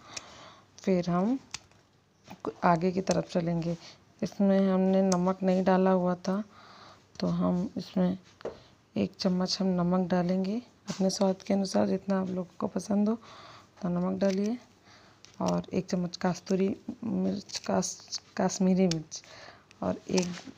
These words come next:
चम्मच गरम मसाला, एक चम्मच हल्दी। हल्दी हमने मसाले में नहीं डाली थी इसलिए हमने इसमें डाल ली है। ये मसाले वाला पनीर है इसलिए हल्दी डालते हैं, अगर शाही पनीर बनाते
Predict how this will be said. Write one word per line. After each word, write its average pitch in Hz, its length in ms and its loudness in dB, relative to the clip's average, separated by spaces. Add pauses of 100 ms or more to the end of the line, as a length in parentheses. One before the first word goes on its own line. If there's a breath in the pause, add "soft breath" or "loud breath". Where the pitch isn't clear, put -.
चम्मच 180 360 2
गरम 185 260 4
मसाला, 208 420 2 (560 loud breath)
एक 175 120 -2
चम्मच 190 420 0
हल्दी। 165 360 0 (420 loud breath)
हल्दी 185 240 6
हमने 196 200 4
मसाले 190 360 4
में 190 120 4
नहीं 185 160 2
डाली 196 220 2
थी 202 160 0
इसलिए 185 300 -2
हमने 175 160 -2
इसमें 180 240 -4
डाल 160 140 0
ली 160 160 -4
है। 170 120 -8 (500 loud breath)
ये - 80 0
मसाले 190 420 4
वाला 208 200 4
पनीर 196 280 6
है 208 60 6
इसलिए 196 280 2
हल्दी 175 260 4
डालते 170 340 2
हैं, 185 60 4
अगर 196 120 4
शाही 180 300 4
पनीर 196 280 2
बनाते 185 400 0